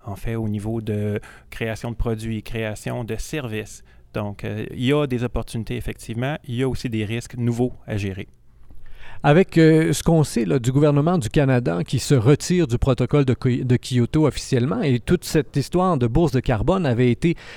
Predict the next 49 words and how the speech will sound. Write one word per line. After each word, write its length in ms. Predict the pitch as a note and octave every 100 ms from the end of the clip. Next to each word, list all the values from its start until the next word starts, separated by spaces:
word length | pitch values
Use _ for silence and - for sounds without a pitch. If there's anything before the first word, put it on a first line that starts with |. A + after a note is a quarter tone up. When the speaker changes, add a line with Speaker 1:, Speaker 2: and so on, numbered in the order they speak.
| -
Speaker 2:
réfléchie, 600 | A#2+ C3 - C3+ - G3
pensée 500 | - C3+ A2+ - F3
dans 240 | C#3 A#2+ A2+
cette 300 | - A2+ C3+
lutte 240 | D3+ -
aux 60 | A#2+
gaz 260 | B2 A2+
à 60 | A#2
effet 180 | - G#2
de 60 |
serre, 180 | D3+ C#3+
réchauffement 400 | B2+ C3+ - A#2+
climatique, 540 | - A2+ G#2 - D#3+
et 60 | B2
donc 160 | B2 C3
dans, 200 | A#2+ A2 -
dans 120 | A2+
le 60 |
processus 540 | A2+ C#3+ - C3+ A3+ C#3+
de 80 | B2+
Kyoto, 440 | - C3+ - F#3+
c'est 120 | -
là 140 | C#3+ C#3
que 40 |
c'était 280 | C#3+ B2 C3+
un 120 | A#2+
peu 160 | C3 A#2+
apparu. 380 | - A#2 F#3 E3+ - - -
Est-ce 180 | C#3+ -
que 120 | A3+
ça 180 | A3 F#3+
a 40 | D3
un 180 | C#3
effet 320 | D3 C#3 G3+ B3
sur 240 | - D3+
le 80 | C#3+
marché 340 | C#3 A2+ F3+
du 120 | C#3
carbone, 580 | - C3+ B2 C#3+ F3 F#3 - - -
le 80 | B2+
fait 200 | A#2+ F3
qu'au 180 | - C#3
Canada, 440 | D#3 C#3+ A#2+ E3+
on 240 | F#3+ C#3+ C3
ne 80 | B2+
soit 240 | D3 D3
plus 240 | - E3+
tenu 480 | - E3+ D3+ D3+ F#3+
de 200 | D#3+ B2